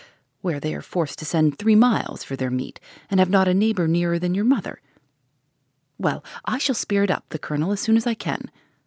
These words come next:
One shoulder of mutton, you know, drives another down,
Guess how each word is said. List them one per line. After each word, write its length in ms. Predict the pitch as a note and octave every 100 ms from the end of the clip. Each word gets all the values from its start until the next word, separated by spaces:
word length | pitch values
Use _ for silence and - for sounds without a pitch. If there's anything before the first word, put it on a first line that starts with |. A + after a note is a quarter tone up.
| _ _ -
One 300 | G3+ B3+ B3
shoulder 340 | B3+ A3+ F#3
of 100 | E3
mutton, 440 | F#3+ B3 - A#3 C#3
you 100 | C3+
know, 160 | -
drives 340 | - D#3+ D3 D3+
another 220 | C#3+ C3
down, 400 | F#3 D3+ -